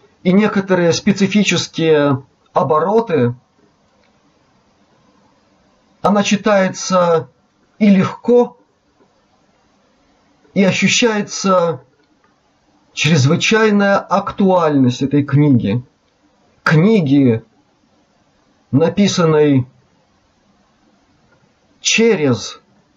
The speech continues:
Веру Ивановну Крыжановскую,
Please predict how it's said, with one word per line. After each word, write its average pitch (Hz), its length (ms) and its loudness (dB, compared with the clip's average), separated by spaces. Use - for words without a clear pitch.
Веру 185 400 2
Ивановну 156 540 0
Крыжановскую, 147 920 -2